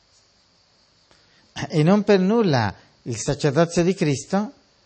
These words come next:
è raccordato non al sacerdozio ebraico dei Leviti, ma a quello di Melchisedec, che non è ebreo.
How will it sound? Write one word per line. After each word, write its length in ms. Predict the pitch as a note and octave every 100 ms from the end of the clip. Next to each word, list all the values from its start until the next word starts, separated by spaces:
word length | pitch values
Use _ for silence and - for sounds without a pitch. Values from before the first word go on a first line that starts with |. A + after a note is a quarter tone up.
| _ _ _ _ _ _
è 200 | B2+ C3
raccordato 720 | D#3+ - F#3 D3+ D3+ B2+ A#2+
non 220 | B2+ -
al 120 | G#3
sacerdozio 600 | B2+ C3 - A#2 C3 - C3
ebraico 360 | B2 B2 A#2+
dei 140 | A#2 A2+
Leviti, 560 | A2 G2+ G#2 - F#2+ - _ _ _ _
ma 120 | A2
a 40 | A2+
quello 220 | E3+ E3
di 120 | C#3
Melchisedec, 1080 | C3+ A#2+ G#2+ G3 - G2+ F#2 F#2+ - F#2+ -
che 160 | -
non 180 | F2+ E2+
è 120 | A#2+
ebreo. 460 | G#2 F2+ F#2 F2